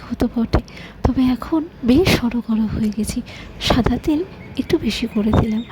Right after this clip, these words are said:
সামান্য নুন দিয়ে ফুলকপিগুলো ভেজে নেব। তবে খুব বেশি লালচে করব না, ওই একটু রং ধরলে পরেই তুলে নেব। আসলে এই রান্নাটা পুরোটাই সাদা সাদা হবে,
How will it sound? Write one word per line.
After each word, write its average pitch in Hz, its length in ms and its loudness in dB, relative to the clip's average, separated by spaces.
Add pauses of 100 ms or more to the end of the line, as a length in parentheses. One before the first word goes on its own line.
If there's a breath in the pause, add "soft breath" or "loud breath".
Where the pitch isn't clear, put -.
(340 loud breath)
সামান্য 254 460 4
নুন 254 340 2
দিয়ে 302 320 0 (280)
ফুলকপিগুলো 240 840 0
ভেজে - 300 2
নেব। 214 300 0 (400 loud breath)
তবে 285 180 0
খুব - 300 -4
বেশি 294 260 4
লালচে 277 380 2
করব 311 360 0
না, 320 160 -4 (440 loud breath)
ওই 269 160 4
একটু 254 280 2
রং 214 200 4
ধরলে 226 320 0
পরেই 311 240 2
তুলে 208 300 0
নেব। 202 260 0 (480 loud breath)
আসলে 240 320 0
এই 254 80 2
রান্নাটা 254 560 0 (360 loud breath)
পুরোটাই 277 420 0
সাদা - 280 2
সাদা 220 320 2
হবে, 208 280 -4